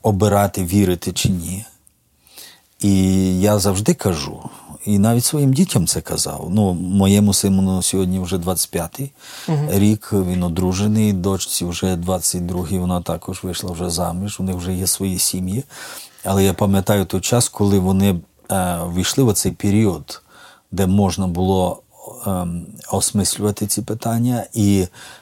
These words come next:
Speaker 1: і для себе робити вибір. І це була величезна боротьба. Їхня, я, і я
Speaker 2: Їхня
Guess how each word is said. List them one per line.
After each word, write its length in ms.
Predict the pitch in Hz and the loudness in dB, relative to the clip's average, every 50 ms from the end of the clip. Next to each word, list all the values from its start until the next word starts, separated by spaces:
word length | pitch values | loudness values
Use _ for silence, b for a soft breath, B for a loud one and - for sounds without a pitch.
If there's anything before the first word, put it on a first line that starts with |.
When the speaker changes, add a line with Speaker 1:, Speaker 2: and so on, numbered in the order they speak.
| B B B _ _ | B B B _ _
Speaker 1:
і 100 | - 107 | 0 0
для 220 | 92 95 92 87 | 2 2 0 2
себе 380 | 82 - - 120 143 170 160 147 | 0 4 4 4 4 4 2 2
робити 400 | 92 90 78 80 78 - - 87 | 0 0 -2 -4 -6 -6 -8 -8
вибір. 360 | 78 71 - - - - - | -8 -8 -10 -10 -10 -8 -6
І 20 | 92 | -4
це 140 | - - | -2 -2
була 180 | 117 117 131 135 | 0 2 4 4
величезна 560 | 127 123 127 120 110 - 131 117 104 127 110 | 4 4 2 2 0 0 -2 -2 -2 -2 -4
боротьба. 480 | 104 104 113 113 110 113 107 78 - - _ _ _ _ _ _ _ _ _ _ _ _ _ _ _ _ _ _ - | -2 -2 -2 -2 -2 -4 -4 -8 -10 -14 _ _ _ _ _ _ _ _ _ _ _ _ _ _ _ _ _ _ -4
Їхня, 440 | 92 104 113 113 - - 87 92 | 2 4 4 4 2 0 -6 -4
я, 200 | 95 90 95 95 | -2 0 0 0
і 240 | 92 87 - 98 104 | 0 -2 0 2 2
я 120 | 98 95 | 4 4
Speaker 2:
Їхня 60 | - | 4